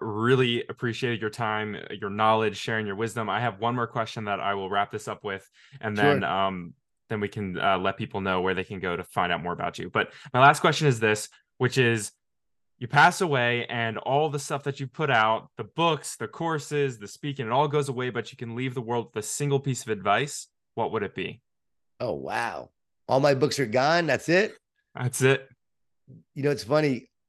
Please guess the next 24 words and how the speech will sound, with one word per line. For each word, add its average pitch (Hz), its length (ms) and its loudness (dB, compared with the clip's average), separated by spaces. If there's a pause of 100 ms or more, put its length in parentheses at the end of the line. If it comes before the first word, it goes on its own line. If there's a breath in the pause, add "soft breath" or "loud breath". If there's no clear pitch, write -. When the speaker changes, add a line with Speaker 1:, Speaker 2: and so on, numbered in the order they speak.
(300)
Speaker 2:
My 127 120 0
plane 151 560 0 (120)
was 123 120 -6
gonna 131 160 2
crash, 135 440 2
at 123 60 -4
least 123 140 -2
we 123 80 -4
thought 131 220 2
it 117 100 2
was, 104 360 -4
and 113 240 -4
we 110 80 2
were 104 60 0
terrified 107 680 0
as 107 180 -2
we're 113 80 0
going 104 300 0
down. 104 360 -2
And 104 140 -8
my 104 140 0
first 131 400 0
thought 120 200 0
was 107 440 -4